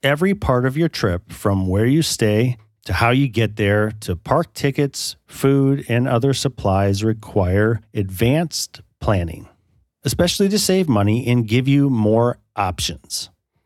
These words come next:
The less time that you have before your trip, the less options that are available and the less deals that you will find. For other trips and destinations, you may be able to find last-minute deals, and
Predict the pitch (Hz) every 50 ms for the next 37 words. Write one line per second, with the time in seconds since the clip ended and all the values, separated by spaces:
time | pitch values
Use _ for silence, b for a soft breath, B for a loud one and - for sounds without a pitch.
0 | _ _ _ _ _ - 98 92 87 98 123 175 185 - - - - 139 135 131
1 | 139 139 135 135 139 147 139 117 101 104 98 98 95 - 107 104 104 - 107 104
2 | 117 117 117 - - - 104 92 92 - - - 98 92 92 107 123 - - -
3 | - 107 104 101 - - 120 113 95 117 110 104 98 95 95 117 143 170 175 170
4 | 170 170 170 - - 127 117 113 110 107 117 131 143 147 - - - _ - 110
5 | 110 110 107 101 101 107 104 - 120 113 110 110 110 107 107 - 104 90 80 73
6 | 71 - 147 147 - - - - - _ _ _ _ _ _ _ _ _ _ _
7 | _ _ _ _ _ _ _ _ _ _ _ - 123 147 190 202 - - 156 151
8 | - - - 127 120 113 117 120 - - 107 101 98 95 92 - 104 98 92 101
9 | 104 101 101 104 120 131 131 127 113 107 104 98 101 101 101 101 90 95 90 -
10 | - 113 113 113 110 110 101 92 92 98 101 98 - - 107 101 101 98 95 -
11 | - 165 180 180 180 180 175 156 - - - - 123 135 139 139 143 139